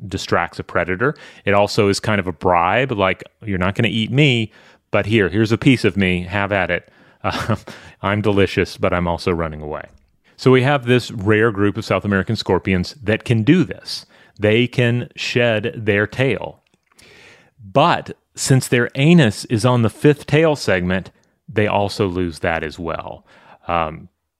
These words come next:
and, uh, I believe in the case of, of these scorpions, we're talking about the sh-, the, the shed occurring, the, the, uh, uh, that they lose the tail somewhere at the second or third segment,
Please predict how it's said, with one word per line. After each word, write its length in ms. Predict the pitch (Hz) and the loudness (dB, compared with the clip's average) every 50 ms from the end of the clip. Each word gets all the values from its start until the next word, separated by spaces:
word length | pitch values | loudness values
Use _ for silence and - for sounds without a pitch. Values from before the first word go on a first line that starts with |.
| _ _ _ _ _ _ - | _ _ _ _ _ _ -8
and, 240 | - 104 98 90 90 | -4 -2 -2 0 0
uh, 80 | 95 92 | 0 0
I 80 | 92 92 | 0 -2
believe 340 | 87 104 107 120 123 113 104 | 0 2 2 4 2 2 2
in 80 | 107 | 0
the 80 | 98 92 | -2 0
case 280 | - 113 101 90 - | 0 -2 -2 -2 -4
of, 160 | 107 87 82 95 | -6 -6 -6 -10
of 160 | - 104 90 | -10 -6 -2
these 180 | 95 95 90 | 0 0 0
scorpions, 480 | - - - 104 95 95 98 92 85 - | 0 0 0 0 2 2 0 -4 -2 -2
we're 60 | 107 95 | -4 -2
talking 340 | - 110 101 - - 98 | 0 -2 -2 -2 -4 -6
about 300 | 92 82 92 92 92 - | -4 -2 0 -2 -2 -2
the 80 | - 90 | -4 -8
sh-, 240 | - - - - - _ | -8 -8 -8 -10 -8 _
the, 140 | 98 95 92 | -4 -4 -2
the 180 | 80 95 92 | -2 -2 -4
shed 520 | 85 - - - - 113 107 104 104 104 98 | -4 -4 -6 -4 -2 0 0 2 0 0 0
occurring, 560 | 98 - - - 117 107 104 104 101 98 98 | -2 -4 -2 -2 -2 0 2 2 0 0 0
the, 260 | 90 90 90 92 98 | 0 -2 -2 -2 -4
the, 280 | 92 92 90 87 85 - - - - - - - _ _ _ | -6 -4 -4 -4 -4 -6 -12 -20 -20 -20 -20 -20 _ _ _
uh, 40 | - | -8
uh, 260 | 92 92 92 95 98 - - 107 113 113 101 | -6 -6 -6 -6 -8 -12 -14 -14 -14 -14 -14
that 200 | 101 98 98 95 | -10 -8 -6 -4
they 100 | 92 95 | -2 -2
lose 260 | 95 98 101 101 - | -2 0 -2 -2 -2
the 60 | - | -6
tail 360 | - - 104 101 98 95 92 87 | -8 -2 -2 0 2 2 0 -2
somewhere 580 | - - - 139 143 143 143 139 131 120 117 - | -2 0 2 2 4 4 4 6 6 4 4 2
at 180 | 110 104 - | 0 -4 -4
the 80 | - - | -6 -8
second 460 | - - - - 123 120 - 117 101 | -6 -4 -2 0 -2 0 -2 -4 -2
or 140 | 98 92 85 | -2 -4 -6
third 400 | - - 110 95 90 87 80 - | -4 -2 0 0 0 0 -4 -8
segment, 560 | - - 87 80 78 _ 85 85 - - - | -8 -8 -8 -8 -8 _ -18 -18 -18 -20 -20